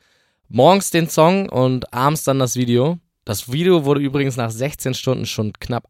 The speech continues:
acht Millionen Mal geklickt. Der Track selbst ist auch wieder ganz nice und zeigt Six Nine von seiner etwas ruhigeren Seite,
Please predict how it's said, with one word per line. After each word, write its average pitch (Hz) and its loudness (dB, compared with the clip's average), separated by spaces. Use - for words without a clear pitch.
acht - -2
Millionen 127 0
Mal 120 -2
geklickt. - -10
Der 113 -6
Track 175 2
selbst 175 2
ist 156 -6
auch 160 2
wieder 160 0
ganz 139 -2
nice 135 0
und 117 -4
zeigt 123 0
Six - -6
Nine 120 -2
von - -8
seiner 113 -4
etwas 120 -4
ruhigeren 120 0
Seite, 110 -2